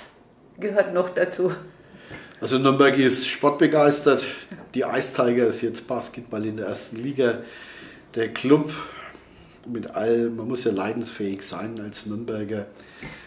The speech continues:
Speaker 2: der uns Freude, aber auch Leid immer wieder, äh, bringt. Aber Nürnberg ist liebens- und lebenswert. Wir haben neben der Kultur auch das Dokumentationszentrum, wir haben die Geschichte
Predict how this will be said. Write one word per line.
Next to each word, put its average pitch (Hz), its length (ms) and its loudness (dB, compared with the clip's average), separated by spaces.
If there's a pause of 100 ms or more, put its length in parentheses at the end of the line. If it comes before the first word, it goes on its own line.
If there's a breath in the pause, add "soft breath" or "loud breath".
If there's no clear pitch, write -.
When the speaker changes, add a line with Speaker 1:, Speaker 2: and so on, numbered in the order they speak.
(220 loud breath)
Speaker 2:
der 98 120 -8
uns 104 180 -8
Freude, 110 540 0
aber 98 200 -6
auch 98 180 -8
Leid 117 460 -4
immer 117 260 -2
wieder, 107 300 0
äh, 101 500 -8
bringt. 127 520 -6
Aber 98 200 -8
Nürnberg 120 340 -4
ist 113 180 -6
liebens- 123 300 -8
und 101 140 -10
lebenswert. 107 600 -12 (640 loud breath)
Wir 101 180 -6
haben 98 220 -10
neben 110 260 -8
der 107 160 -6
Kultur 113 640 -6
auch 101 100 -8
das 101 160 -12
Dokumentationszentrum, 117 1700 -10
wir 107 120 -8
haben 98 120 -12
die 107 120 -12
Geschichte 113 760 -8